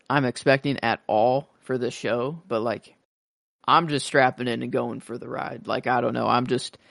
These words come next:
whatever is gonna happen is, is gonna happen.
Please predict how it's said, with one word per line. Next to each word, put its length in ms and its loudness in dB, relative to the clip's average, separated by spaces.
whatever 380 2
is 100 -2
gonna 160 -2
happen 360 -2
is, 220 -8
is 160 -6
gonna 200 -2
happen. 480 -4